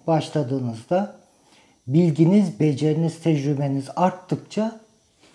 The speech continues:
bu stres zonunuz o kadar genişleyecek ki en ufacık bir şey,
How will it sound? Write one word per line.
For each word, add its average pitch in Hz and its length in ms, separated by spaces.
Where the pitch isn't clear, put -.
bu 170 80
stres - 560
zonunuz 160 440
o 160 160
kadar 185 320
genişleyecek 175 800
ki 220 360
en 277 220
ufacık 170 640
bir 175 160
şey, 196 480